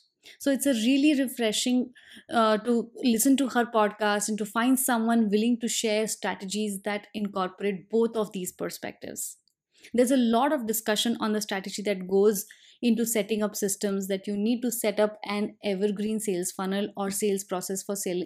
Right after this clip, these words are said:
selling your courses. Some of the episodes are just her, uh, about her addressing these specific questions like, "When is the best time of the year to launch your course?" It could be really, really specific, but you'll get a lot of information, a lot of detailed, valuable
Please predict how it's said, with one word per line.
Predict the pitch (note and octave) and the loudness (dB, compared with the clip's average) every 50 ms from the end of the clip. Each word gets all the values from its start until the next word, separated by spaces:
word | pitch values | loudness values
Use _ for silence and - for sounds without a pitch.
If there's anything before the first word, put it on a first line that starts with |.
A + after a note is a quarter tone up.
| - - | -6 -6
selling | - - G#3+ G3+ G3 G3+ | -4 -2 0 0 0 0
your | G3+ F#3+ F#3 F3+ | 0 0 -2 -4
courses. | F#3 - F3 E3 - - - - - - - - _ _ _ _ - - - - - - | -4 -6 -6 -6 -6 -8 -8 -8 -8 -8 -10 -10 _ _ _ _ -20 -20 -20 -20 -14 -4
Some | - - E4+ E4 | 0 4 6 6
of | F#4 F#4+ F#4 - | 6 4 4 2
the | D#4 - - - | -2 -2 0 -2
episodes | A3+ A3 A#3+ A3+ - B3 A#3+ B3 A#3+ - | -4 -4 -4 -2 0 0 0 0 0 0
are | - A3+ | -2 -2
just | F#3+ - A#3 A#3 A#3 - - - | 0 2 0 0 0 -2 -4 -4
her, | C4 B3 A#3 - - - - - - - _ - | -2 -2 -2 -4 -8 -12 -20 -20 -20 -20 _ -4
uh, | - A3+ G#3+ G#3 G3+ - | -2 0 2 2 2 2
about | - G#3+ A3 G#3+ A3 A3+ A3 A3 G#3+ - | 4 6 6 8 6 6 4 0 -4 -2
her | - B3+ A3 - | 0 0 0 2
addressing | - A#3 G3 F3+ A3+ A#3 A3+ - B3+ B3 B3 A#3+ | 2 2 4 6 6 6 6 6 6 8 8 6
these | A#3 A#3 A3+ - | 6 4 2 0
specific | - - G#3+ G#3 - A3+ - C4 G#3+ - | 0 0 0 0 0 -2 -2 -4 -2 0
questions | - G#3+ G3+ - - A3 G#3+ G3+ G#3+ | 0 0 2 0 0 -2 -2 -2 -2
like, | G#3 G3 G3 F#3+ F#3+ - - | -2 -2 -2 -2 -4 -6 -6
"When | - G3 G3+ A3+ B3 | -2 2 2 4 4
is | B3+ A3+ | 4 4
the | A3 A3 | 4 2
best | F#3+ A3 A3 G#3 - - - | 2 2 0 0 0 -2 0
time | A#3 A#3 A#3+ B3 A#3+ - | 0 0 2 2 0 0
of | - G#3+ G#3 - | -2 -4 0 2
the | A3+ A3 | 2 2
year | G3 G3 G#3 G3+ G3+ G3+ G3 | 4 4 4 4 4 2 2
to | G3 A3+ A3 | 0 0 0
launch | G3+ F#3+ F3+ F#3 G3+ G3 - - | 0 0 -2 -2 -4 -4 -4 -4
your | F#2+ | -6
course?" | - - - - - - - - - - _ _ _ _ _ _ _ _ _ - | -6 -6 -8 -8 -6 -6 -6 -8 -8 -12 _ _ _ _ _ _ _ _ _ -4
It | - A#3+ G#3 - | -4 -2 0 2
could | D4 B3 | 2 4
be | A3+ C#4 B3+ | 6 6 6
really, | G#3+ A3 B3 C4 B3+ C#4+ C#4+ B3 | 6 4 4 4 4 4 4 4
really | C#4+ C#4+ C4 C#4+ C4+ | 4 4 4 2 2
specific, | - - - A3+ G#3+ - - - A#3+ G3+ | 0 0 -2 -2 -2 -2 -2 -2 -2 0
but | G#3 A3 G#3 | 0 0 0
you'll | A3+ A3+ A3+ | 0 -2 -2
get | G#3 A3+ A3+ | 0 0 0
a | A#3+ | 0
lot | A#3+ A#3 A3 A3+ A3+ A3+ B3 B3 | 0 0 0 0 0 0 0 0
of | C#4 C4 - | -2 -2 -2
information, | - A#3+ A3 A3+ A3+ G#3 G3+ G3 G3 - G#3 G#3 | -2 -2 -2 -2 -4 -6 -6 -6 -6 -6 -6 -4
a | |
lot | G#3 G#3+ A#3 | -4 -2 -2
of | B3+ A3 G3+ F#3 F#3 | -2 -4 -4 -6 -6
detailed, | G3+ G#3 G#3 - B3 B3 B3 B3+ C4 A#3+ A3 F#3 | -6 -8 -6 -4 -4 -2 0 0 0 0 0 0
valuable | F#3+ F#3 F#3+ G3 G3 G#3+ G#3 G3+ G3 A3+ A3 | 0 -2 -2 0 0 0 0 0 0 -2 -4